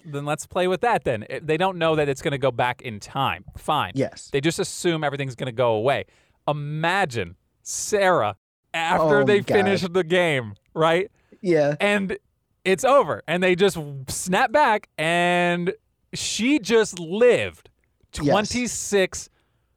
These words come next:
Speaker 1: American years. <laughs>
Speaker 2: American,
Speaker 1: This is
Speaker 2: not in <laughs>
Speaker 1: whole
Speaker 2: Ameri-, as
Speaker 1: American
Speaker 2: <laughs>
Speaker 1: years.
Speaker 2: Okay.
Speaker 1: And it's all gone. Every, every memory, she's gotta try to re-step and, and try to get back to that point, that happiness. And,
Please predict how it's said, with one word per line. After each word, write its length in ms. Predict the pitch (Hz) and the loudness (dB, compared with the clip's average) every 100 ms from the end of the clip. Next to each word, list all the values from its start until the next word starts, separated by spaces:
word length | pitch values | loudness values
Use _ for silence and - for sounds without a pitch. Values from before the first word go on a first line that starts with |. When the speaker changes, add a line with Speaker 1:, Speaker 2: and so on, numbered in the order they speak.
| _ _ | _ _
Speaker 1:
American 800 | 127 127 117 143 185 202 - 202 | -8 -6 -4 0 2 0 0 -2
years. 500 | 190 175 139 87 - - 320 | -2 0 -2 -4 -12 -12 -6
<laughs> 100 | - | 2
Speaker 2:
American, 540 | 185 180 165 160 381 | 4 4 4 4 4
Speaker 1:
This 80 | 135 | 4
is 40 | |
Speaker 2:
not 280 | 147 185 214 | 4 4 4
in 260 | 202 254 285 | 4 6 6
<laughs> 80 | 294 | 6
Speaker 1:
whole 360 | 330 233 247 | 4 6 8
Speaker 2:
Ameri-, 720 | 247 269 233 240 330 370 240 170 | 8 6 4 2 2 2 4 4
as 180 | 208 | 4
Speaker 1:
American 560 | - 175 202 214 220 208 | 2 4 4 4 2 0
Speaker 2:
<laughs> 0 | |
Speaker 1:
years. 520 | 190 156 110 92 - - _ _ _ _ _ _ 156 | 0 0 -2 -4 -12 -20 _ _ _ _ _ _ -8
Speaker 2:
Okay. 300 | 151 175 208 | -4 -2 2
Speaker 1:
And 100 | 202 | 2
it's 160 | 160 | 2
all 300 | - 185 202 | 2 4 4
gone. 420 | 180 175 135 95 - _ _ - | 4 2 2 -2 -12 _ _ -2
Every, 240 | 185 220 - | 2 2 2
every 260 | 175 214 | 0 0
memory, 440 | 202 185 190 190 190 | -2 -2 0 -2 -4
she's 180 | - | -6
gotta 200 | 151 175 | -2 -2
try 200 | 175 185 | -2 -2
to 80 | 170 | -2
re-step 720 | 147 160 170 - 165 147 - - | -4 -6 -8 -4 -2 -2 -2 -8
and, 160 | 135 | -8
and 140 | 135 135 | -8 -4
try 140 | 143 | -2
to 80 | 143 | 0
get 180 | 139 123 | -2 0
back 240 | 123 131 | -2 -2
to 80 | - | -2
that 200 | 131 113 | -2 -2
point, 280 | 135 123 117 | -4 -4 -2
that 140 | 113 | -4
happiness. 560 | 110 113 - 120 131 - | -2 -4 -4 -6 -6 -6
And, 180 | 120 113 | -6 -8